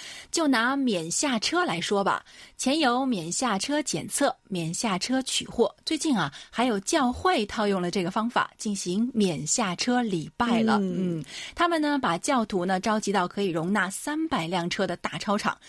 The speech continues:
Speaker 1: 然后呢，通过车上收音机参加礼拜。而且哈，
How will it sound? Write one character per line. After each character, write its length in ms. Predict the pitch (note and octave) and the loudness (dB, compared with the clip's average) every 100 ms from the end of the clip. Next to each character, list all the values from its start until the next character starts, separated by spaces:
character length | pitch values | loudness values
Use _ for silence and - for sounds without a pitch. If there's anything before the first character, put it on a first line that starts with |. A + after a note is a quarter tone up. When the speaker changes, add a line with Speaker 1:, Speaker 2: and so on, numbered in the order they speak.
| - | -14
Speaker 1:
然 160 | - F#3 | -2 -2
后 160 | A3+ G3+ | 0 0
呢， 180 | F3+ E3 - - | 0 -2 -6 -8
通 280 | - C4 B3+ | 2 2 2
过 200 | A3+ F3+ | 0 -2
车 220 | - C4+ | -2 -2
上 180 | C4 C#4+ | -2 -2
收 160 | C4 | 0
音 200 | C#4 C#4 | 2 2
机 240 | C#4 D#4+ - | 2 -2 -2
参 220 | - E3+ | -6 -4
加 160 | F3+ F#3 | 0 0
礼 180 | E3 - | -2 0
拜。 240 | F#3 - _ - - | -2 -2 _ -20 -6
而 80 | A#3 | -4
且 160 | D#4+ F#3 | -2 -6
哈， 220 | F#3+ D#3 | -4 -6